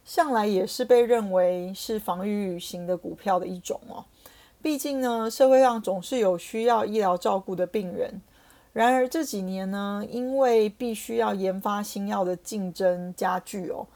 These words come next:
还有，呃，各国的法规的不确定性，似乎这一类的股票有减少到他们的防御型的特质哦，所以还是要特别的小心。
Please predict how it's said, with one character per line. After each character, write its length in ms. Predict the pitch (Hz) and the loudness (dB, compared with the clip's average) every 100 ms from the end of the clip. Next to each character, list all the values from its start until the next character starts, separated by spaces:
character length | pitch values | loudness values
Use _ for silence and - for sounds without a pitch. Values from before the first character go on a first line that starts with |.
| - - _ | -20 -20 _
还 180 | - | -2
有， 540 | 208 220 202 180 175 - | 4 4 6 6 4 0
呃， 340 | - 185 - - | 0 0 0 0
各 160 | - 220 | 6 6
国 180 | 196 185 | 6 2
的 140 | 185 | 2
法 200 | - 165 | 2 0
规 220 | 190 214 | 0 0
的 80 | 226 | 0
不 100 | 185 | -2
确 220 | 180 226 | -2 -2
定 200 | 196 196 | 0 -4
性， 300 | 185 196 175 196 - - - - - | -8 -10 -12 -14 -14 -16 -16 -20 -12
似 360 | - - 311 | -8 -2 -2
乎 400 | 294 302 294 294 | 0 -2 -2 -4
这 200 | 277 311 | -2 0
一 100 | 247 | 4
类 180 | 247 247 | 8 8
的 100 | 208 | 6
股 200 | 185 190 | 0 -8
票 500 | - 233 220 196 180 | -4 2 4 4 4
有 220 | 180 175 | 2 -2
减 300 | 165 185 185 | -2 -4 -4
少 280 | 208 262 - | 0 2 2
到 260 | - 208 190 | 2 2 2
他 280 | - 202 190 | 0 -6 -4
们 180 | 190 | -4
的 320 | 175 175 185 170 | 0 2 2 0
防 260 | 180 180 | -4 -4
御 120 | 214 | -4
型 200 | 190 180 | -6 -6
的 100 | 170 | -6
特 260 | 170 233 185 | -4 -4 -4
质 300 | - - - | -6 -12 -10
哦， 180 | - - | -8 -8
所 160 | - 180 | -8 -6
以 80 | |
还 160 | 170 170 | -6 -6
是 120 | - | -4
要 100 | 196 | -4
特 160 | 185 208 | -2 -4
别 160 | 185 | -4
的 80 | 175 | -6
小 200 | - - | -6 -10
心。 300 | 202 - 220 | -10 -8 -8